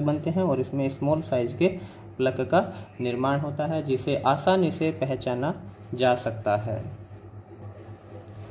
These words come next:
तो Seymour ने क्या किया था? Seymour ने जो R second bacteriophage है, उन bacteriophage को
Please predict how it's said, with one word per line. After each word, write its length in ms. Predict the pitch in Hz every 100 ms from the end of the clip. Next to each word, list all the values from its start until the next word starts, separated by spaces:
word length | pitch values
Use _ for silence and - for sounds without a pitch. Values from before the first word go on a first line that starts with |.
| 101 - - - - - 101 - - - - - - - - 156
तो 80 |
Seymour 380 | 143 120 131 139
ने 120 | 160
क्या 200 | 151 139
किया 240 | 139 151 143
था? 340 | 156 202 220 -
Seymour 280 | 135 131 135
ने 260 | 147 180 208 - - -
जो 260 | 127 135 135
R 260 | 123 139 175
second 580 | - 120 110 139 135 147 175 -
bacteriophage 800 | 117 113 110 143 170 170 156 147
है, 420 | 147 165 180 196 - - - - -
उन 180 | 185 180
bacteriophage 720 | 123 - 165 160 - 127 117
को 280 | - 135